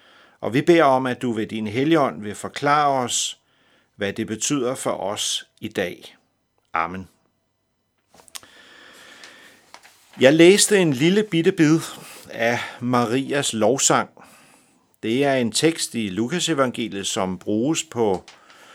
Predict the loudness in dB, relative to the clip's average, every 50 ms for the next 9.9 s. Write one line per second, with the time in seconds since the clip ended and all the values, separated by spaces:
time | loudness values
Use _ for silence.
0 | -20 -20 -20 -20 -20 _ _ _ -14 -8 -6 -4 -4 -4 -4 -2 -2 -2 0 0
1 | 0 0 0 -2 -4 -6 -2 0 0 0 0 0 -4 -6 -4 -2 -2 -2 0 -2
2 | -2 -2 -4 -2 2 2 4 4 2 0 0 -2 -4 -4 -2 0 0 0 0 -2
3 | -4 -8 -8 -8 -8 -8 -10 -12 -16 -14 -10 -4 2 4 4 4 4 2 -2 -2
4 | -4 -6 -14 -18 -18 -18 _ _ _ _ _ _ _ _ _ _ _ _ _ _
5 | _ _ -18 -18 -14 -12 -10 -10 -10 -10 -12 -12 -12 -4 -2 0 0 0 -2 -2
6 | -2 0 0 0 -2 -4 -6 -10 -12 _ _ _ _ _ _ _ -20 -20 -20 -20
7 | -20 -20 -20 -20 _ _ _ -4 -2 0 2 2 4 6 6 6 6 6 4 2
8 | 2 2 0 0 2 2 2 2 0 -2 -2 -2 0 0 0 0 0 -2 -2 -2
9 | -2 -2 -2 -4 -4 -4 0 0 0 0 0 0 -2 -4 -4 -6 -6